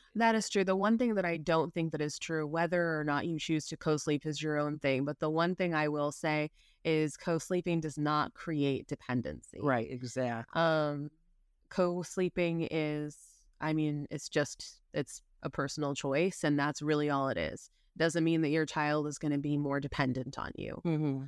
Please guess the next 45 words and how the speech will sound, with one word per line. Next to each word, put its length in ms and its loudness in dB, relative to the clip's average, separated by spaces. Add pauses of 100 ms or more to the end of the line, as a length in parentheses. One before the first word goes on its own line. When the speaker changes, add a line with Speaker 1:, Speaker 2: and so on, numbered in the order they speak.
(140)
Speaker 1:
So 640 2
I 200 4
really, 520 0 (160)
I 120 2
really 200 6
think 160 0
that 100 -4
that's 260 4 (100)
just 260 -2
the 120 -2
most 300 0
important 400 -4
point 200 -14
to 180 -14
me. 100 -20
Speaker 2:
Mm-hmm. 100 -20 (460)
And 100 6
I 60 6
think 180 2
a 60 8
lot 200 6
of 60 0
parents 300 0
might 240 0
struggle 420 -2
with 180 -4
that, 280 -4
but 120 -2
I 80 2
think 240 2
overall, 440 4
you 140 0
know, 220 2 (380)
holding 420 4
your 160 2
baby, 560 -2 (340)
you 160 2
know, 200 4
it, 120 0 (100)
being 220 0
attentive, 580 0
talking 480 -2
to 120 -2
your 180 0
baby, 540 -2